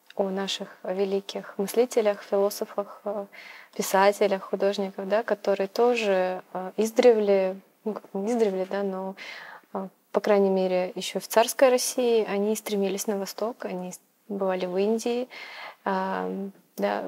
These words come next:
самые яркие — это, наверное, представители Рерихи. Ам, из западных, э, наверное, путешественников приходит на ум Александр Давиднель сразу. Вот, э, как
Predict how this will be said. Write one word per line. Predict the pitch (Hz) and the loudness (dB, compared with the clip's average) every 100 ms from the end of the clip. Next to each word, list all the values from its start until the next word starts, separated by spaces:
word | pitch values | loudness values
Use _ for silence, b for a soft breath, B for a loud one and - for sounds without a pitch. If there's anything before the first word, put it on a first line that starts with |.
| - | -10
самые | - 220 196 190 | 0 2 4 2
яркие — | 185 196 - 180 | 2 2 0 -2
это, | - | -2
наверное, | 175 170 165 170 | -4 -4 -4 -6
представители | - 196 - 196 202 202 185 202 214 | -6 -8 -4 -4 -4 -6 -8 -8 -8
Рерихи. | - 220 233 240 - 226 240 247 B B B B B B B - | 2 4 4 0 -2 -4 -6 -10 B B B B B B B -6
Ам, | 196 185 185 180 185 185 185 208 - | -4 -4 -4 -6 -6 -8 -10 -10 0
из | 202 190 - | 2 2 2
западных, | 196 190 208 214 196 190 175 190 - - | 2 4 2 4 2 2 -2 -6 -8 -4
э, | 185 175 185 190 - _ - | -2 -2 -4 -10 -14 _ -6
наверное, | 190 180 185 185 185 | -4 -4 -6 -6 -6
путешественников | 202 202 196 202 - 190 190 190 - - | -4 -2 -2 -2 -2 -6 -4 -6 -8 -6
приходит | 202 - 202 190 | -2 2 0 0
на | 196 | -2
ум | 196 196 | 0 -2
Александр | 190 - 196 190 | 0 0 2 2
Давиднель | 190 185 185 190 196 240 277 | 0 0 -2 -4 -4 -4 -4
сразу. | - 247 247 277 294 B B B B B | -4 -4 -2 -6 -12 B B B B B
Вот, | 214 202 202 202 - | -4 -2 -2 -4 -2
э, | 202 | 0
как | 196 233 | 2 -2